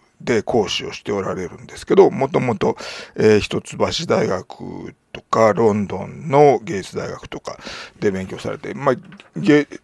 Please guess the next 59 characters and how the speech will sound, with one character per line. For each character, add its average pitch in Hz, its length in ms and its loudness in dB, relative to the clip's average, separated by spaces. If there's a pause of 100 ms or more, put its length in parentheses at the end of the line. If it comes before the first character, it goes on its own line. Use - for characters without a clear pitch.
一-、 156 380 -4
一 175 240 -2
芸 135 180 8
に 98 80 0
は 104 80 0
あ 101 40 2
ん 104 60 2
ま 107 100 0
り - 20 -4
関 101 200 -2
係 90 140 -8
な 80 120 -12
い - 60 -20
と。 - 100 -20 (360)
で、 139 280 6 (100)
え 107 480 4
ー、 - 20 -4
参 131 220 4
加 131 80 4
さ 151 120 4
れ 135 80 6
て - 140 4
る 123 80 4
作 - 180 0
家 - 120 -6
さ 113 160 0
ん 104 60 -2
が 110 120 4
東 117 400 2
恩 - 140 2
納 98 100 -2
雄 87 200 -4
一 - 200 -10
さ 92 260 -4
ん、 - 80 -14 (380)
え 95 360 -2
ー、 - 20 -
山 101 240 0
田 190 100 -2
修 - 240 0
平 - 160 -6
さ 190 220 2
ん、 139 160 -4 (360)
金 101 300 -2 (180)
光 98 260 -2
雄 87 40 -4
さ 92 160 -4
ん 87 80 -10
と - 100 -18
い - 60 -12
う - 40 -14
三 98 420 -2
人 - 180 -4
な 90 80 -12
ん - 80 -18
で - 80 -20
す - 80 -14
け - 80 6
ど、 180 200 10